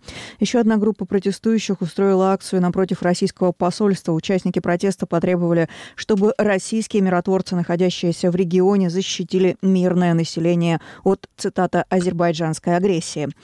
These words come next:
Ранее глава Комитета Госдумы России по обороне сообщил, что российские миротворцы в Нагорном Карабахе не имеют права применять оружие, если нет угрозы для них самих. Минобороны России заявила, что миротворцы участвуют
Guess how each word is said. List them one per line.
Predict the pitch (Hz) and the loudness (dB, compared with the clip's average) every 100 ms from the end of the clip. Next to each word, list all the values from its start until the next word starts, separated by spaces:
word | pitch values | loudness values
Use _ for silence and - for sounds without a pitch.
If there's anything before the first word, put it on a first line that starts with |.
| - - - | -18 -20 -4
Ранее | 240 254 240 | 0 2 2
глава | 202 208 208 | 2 0 0
Комитета | 202 196 202 196 | 0 -2 -2 -2
Госдумы | 185 185 202 202 | -2 -2 0 2
России | 185 180 - 233 | 2 0 0 0
по | 214 208 | 2 2
обороне | 208 208 214 226 180 160 | 2 4 4 2 2 -2
сообщил, | - 170 156 214 202 | -4 -4 -2 -4 -2
что | - 185 | 0 0
российские | 185 190 185 190 165 - | 2 0 0 -2 -2 -2
миротворцы | 170 165 175 180 - | 0 0 0 -2 -2
в | 170 | -2
Нагорном | 170 170 160 165 | 0 2 2 0
Карабахе | 170 180 240 233 | 0 0 0 2
не | 190 202 | 4 4
имеют | 185 185 - | 2 0 -2
права | 175 175 | -2 -2
применять | 165 175 170 175 214 | -2 -2 0 0 2
оружие, | 214 208 156 160 151 - - | 2 2 2 0 0 -4 -6
если | 208 180 185 | -2 0 0
нет | 170 | -2
угрозы | 175 190 214 247 - | 0 0 2 0 -2
для | 196 180 180 | -2 2 2
них | 170 160 | 2 -2
самих. | - 202 180 160 - _ _ _ _ _ | -2 0 0 -2 -8 _ _ _ _ _
Минобороны | 190 196 196 202 202 190 | 0 2 2 2 2 2
России | 180 - 220 | 0 0 0
заявила, | 190 180 190 180 | 2 2 2 0
что | - | -2
миротворцы | 180 175 175 190 - | 0 0 0 -4 -2
участвуют | 175 - 185 190 180 | -4 0 0 0 -2